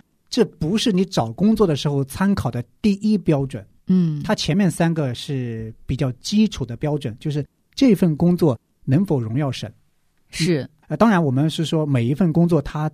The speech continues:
Speaker 1: 都是可以荣耀神的，只要不是那些违法的，或者说违背圣经的、违背神心意的工作，都是可以的。
Speaker 2: 但是有一些工作听起来是没有问题的，你比如说销售，这个销售工作没有问题吧？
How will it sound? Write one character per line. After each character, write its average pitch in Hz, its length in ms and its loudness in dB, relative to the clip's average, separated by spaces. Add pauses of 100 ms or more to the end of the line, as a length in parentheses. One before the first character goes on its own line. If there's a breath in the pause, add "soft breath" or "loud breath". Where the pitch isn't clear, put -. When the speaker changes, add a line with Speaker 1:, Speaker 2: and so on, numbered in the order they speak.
Speaker 1:
都 185 180 4
是 160 200 -2
可 - 160 -2
以 180 80 4
荣 131 200 2
耀 147 160 -2
神 113 220 -8
的， 120 160 -10 (160)
只 156 120 2
要 180 100 4
不 165 180 -2
是 202 140 -2
那 190 120 2
些 139 240 0 (360)
违 143 200 2
法 127 220 -4
的， 120 100 -12
或 170 160 2
者 139 100 0
说 139 220 0
违 120 160 0
背 165 220 4
圣 156 320 0
经 175 180 0
的、 156 180 -2
违 120 140 -4
背 170 160 2
神 131 240 -2
心 196 240 -2
意 185 60 2
的 135 140 -2
工 143 180 -4
作， 131 140 -6
都 156 160 -2
是 143 160 -2
可 - 160 -8
以 120 100 -8
的。 - 160 -20 (260)
Speaker 2:
但 233 160 6
是 190 320 2 (340)
有 202 180 8
一 202 100 2
些 262 180 0
工 254 220 2
作 240 160 0
听 226 240 2
起 220 140 -2
来 147 100 0
是 185 140 -4
没 156 140 0
有 170 120 0
问 175 220 -4
题 165 160 -8
的， 135 160 -6
你 175 120 0
比 175 120 -4
如 139 80 -4
说 - 120 -6
销 180 220 -4
售， 196 320 -2 (320)
这 - 140 -2
个 202 200 0
销 226 200 -2
售 240 120 -4
工 185 140 -2
作 185 80 -6
没 151 120 -2
有 165 100 -2
问 156 120 -6
题 - 160 -10
吧？ 117 160 -10